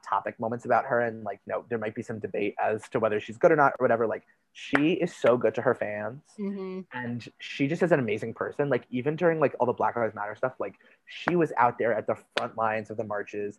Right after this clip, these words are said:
Speaker 1: Like, I think a bi-, a big thing with Halsey is even if you don't like her music, you can't say that she's not an amazing fucking person.
Speaker 2: Yeah,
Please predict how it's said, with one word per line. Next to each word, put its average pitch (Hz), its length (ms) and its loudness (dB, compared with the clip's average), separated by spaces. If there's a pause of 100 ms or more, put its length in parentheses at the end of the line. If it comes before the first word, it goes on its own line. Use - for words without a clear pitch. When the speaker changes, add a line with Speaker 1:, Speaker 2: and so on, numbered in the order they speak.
(280)
Speaker 1:
Like, 151 120 10
I 156 80 10
think 202 200 4
a 233 60 6
bi-, - 180 6
a 120 140 0
big 147 200 6
thing 156 80 2
with 131 120 0
Halsey 120 200 4
is 107 220 0
even 220 240 2
if 370 120 2
you 233 100 4
don't 143 380 6
like 110 280 2
her 123 120 -2
music, 117 460 2 (220)
you 123 100 -8
can't 190 260 0
say - 180 -2
that 156 120 0
she's 147 140 -2
not 117 240 0
an 117 80 -2
amazing 104 400 -6
fucking - 260 -8
person. - 280 -20 (140)
Speaker 2:
Yeah, 170 300 2